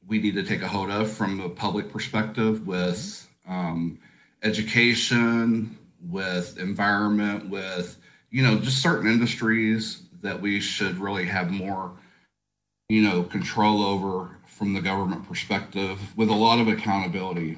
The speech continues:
I think one of the issues is also accountability. Um, and this is my question.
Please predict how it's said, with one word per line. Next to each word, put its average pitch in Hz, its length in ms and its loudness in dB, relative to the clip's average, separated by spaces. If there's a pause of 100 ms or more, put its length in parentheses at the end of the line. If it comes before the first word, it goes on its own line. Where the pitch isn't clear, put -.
I 90 60 -10
think 107 200 0
one 101 100 2
of 92 120 -6
the 90 100 -8
issues 90 340 -6
is 87 100 -2
also 92 320 -2
accountability. 87 840 -2 (220)
Um, 80 520 -4 (1400)
and 147 260 6
this 185 140 4
is 202 100 6
my 151 200 6
question. 104 800 0